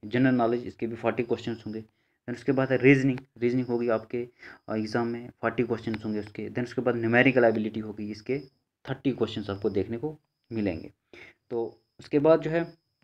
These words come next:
नोट यहाँ पे लिखा हुआ है कि हर रॉन्ग आंसर के लिए there shall be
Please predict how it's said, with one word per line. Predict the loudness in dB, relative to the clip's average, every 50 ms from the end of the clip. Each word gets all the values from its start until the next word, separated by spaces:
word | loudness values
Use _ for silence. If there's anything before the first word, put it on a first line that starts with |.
| _ _ -4
नोट | 0 2 2 4
यहाँ | 2 2 2
पे | 0
लिखा | 0 -2 -2 -2
हुआ | -2 -2 -2
है | -2 -6 -12 _ _ _ _ _ _ -6
कि | -2 -2 -2 -2 -4 -10 _ _ _ _ _ _ _ _ _ _ -8
हर | 0 4 4 6
रॉन्ग | 8 8 8 8 8 6
आंसर | 4 2 -2 -4
के | -2 0 0
लिए | 0 0 2
there | 4 4 2 2
shall | 2 -2 -2 -2
be | -4 -6